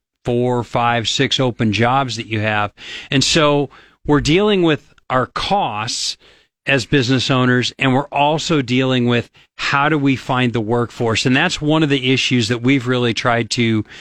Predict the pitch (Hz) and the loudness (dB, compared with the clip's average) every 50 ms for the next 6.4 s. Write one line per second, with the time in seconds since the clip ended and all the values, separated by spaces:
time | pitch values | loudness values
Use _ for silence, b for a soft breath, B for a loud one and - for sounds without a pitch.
0 | B B B B B - 110 107 120 131 131 131 135 135 110 113 127 131 131 131 | B B B B B -4 0 2 4 4 4 4 2 2 0 0 0 0 2 2
1 | 127 123 117 107 - - - 170 180 165 - 151 - - 139 120 120 117 113 117 | 2 2 2 0 0 0 0 0 0 0 0 -2 -2 0 0 0 2 2 2 2
2 | 110 - - - 117 113 113 113 110 B B B B B B B B B - 135 | 2 0 0 0 2 2 2 0 0 B B B B B B B B B 0 2
3 | 131 131 120 104 110 123 139 165 175 - 214 202 190 165 135 117 135 139 143 135 | 2 2 2 0 0 0 0 0 0 0 0 0 2 2 2 2 2 2 2 2
4 | 131 - - - - - - _ - - - 151 143 147 160 170 165 131 123 143 | 0 -4 -6 -12 -20 -20 -12 _ -8 -4 0 0 2 2 2 0 0 0 0 0
5 | 143 147 139 - 139 131 127 117 104 131 131 131 117 135 135 120 - - 123 120 | 0 0 0 0 0 0 0 0 0 0 0 2 2 2 0 0 0 0 0 2
6 | 123 123 120 120 120 117 - - | 2 2 2 2 2 2 0 -4